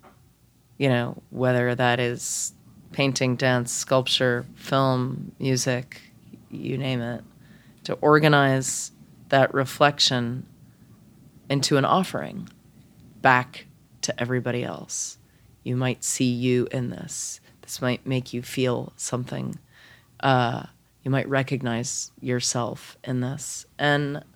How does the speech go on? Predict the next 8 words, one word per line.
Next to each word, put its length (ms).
you 120
know, 340
the, 400
I 80
find 280
myself, 260
especially 560
lately, 640